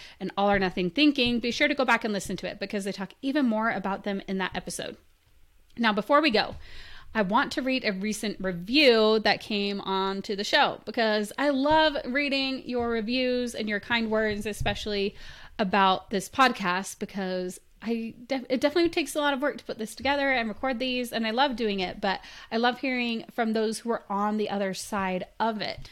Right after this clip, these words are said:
So here's a review that came in from Graceful Educator,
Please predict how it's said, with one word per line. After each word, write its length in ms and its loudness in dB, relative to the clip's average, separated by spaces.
So 180 -2
here's 360 6
a 40 4
review 400 4
that 140 0
came 320 0
in 340 0
from 280 -2
Graceful 680 -2
Educator, 680 -4